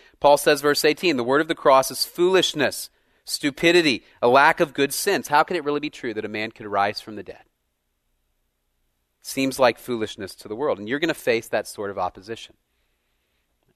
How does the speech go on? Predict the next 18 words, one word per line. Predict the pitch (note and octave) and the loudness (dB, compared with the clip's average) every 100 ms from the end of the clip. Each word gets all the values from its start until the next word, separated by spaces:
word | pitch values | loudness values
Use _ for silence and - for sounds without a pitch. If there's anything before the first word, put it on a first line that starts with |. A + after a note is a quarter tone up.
| _ _ _ _ _ _ - | _ _ _ _ _ _ -6
And | A#2 | -2
what | A#2 | 0
Paul | - D#3 | 4 6
says | F3+ - D3 A#2+ | 6 4 2 2
is | G#2 | -6
this, | F#2+ - | -8 -8
despite | G2+ - - D#3 G3+ | -14 -4 2 4 2
the | G#3 | -4
world's | E3+ D3+ D3 | -2 -2 -2
opinion, | D3+ - B2 F2+ - _ _ _ _ _ _ _ _ _ _ _ _ _ _ _ _ _ - | -8 -8 -8 -8 -16 _ _ _ _ _ _ _ _ _ _ _ _ _ _ _ _ _ 0
God | A2+ C3 | 4 4
has | C#3 | 2
destroyed | - G#2 - - C#3+ D#3+ F3+ | -12 -16 -14 -8 -4 -2 -2
the | F3+ | -4
wisdom | C3+ A#2+ - A#2 A2+ _ _ _ _ | -6 -6 -8 -14 -14 _ _ _ _
of | G#2 | -12
the | - | -12
wise. | F2 D#2 - _ - | -12 -12 -14 _ -20